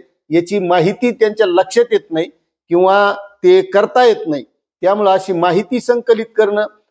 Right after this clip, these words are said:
नेमके किती शेतकरी आहेत, किती जमिनीवाले शेतकरी आहेत. आता तुम्ही म्हणता की मग स-, सरकारकडे सात बारा आहेत, सगळ्या गोष्टी आहेत, मग हे गोळा करण्याची गरज काय?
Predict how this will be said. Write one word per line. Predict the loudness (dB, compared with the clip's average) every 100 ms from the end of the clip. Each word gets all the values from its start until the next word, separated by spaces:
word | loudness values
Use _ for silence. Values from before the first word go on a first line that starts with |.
| _
नेमके | -2 0 0
किती | 0 -2 -2 0
शेतकरी | 0 2 2 4
आहेत, | 2 0
किती | -4 -10 -8
जमिनीवाले | -4 -2 -2 2 2 2 0
शेतकरी | -2 -2 2 2
आहेत. | 2
आता | 0 0
तुम्ही | -2 0 0
म्हणता | 0 0 -2
की | 0 -4
मग | -4 -6 _ _ _
स-, | -4 0
सरकारकडे | 2 2 0 0 0 2 0 0
सात | 0 0
बारा | 2 2 4
आहेत, | 4 2 -2
सगळ्या | -4 0 0 0
गोष्टी | -2 -2 0
आहेत, | 2 2 -2
मग | -6
हे | -4 -6
गोळा | 0 2 2
करण्याची | -2 -6 -6 -8 -6
गरज | -2 -2 -2
काय? | -6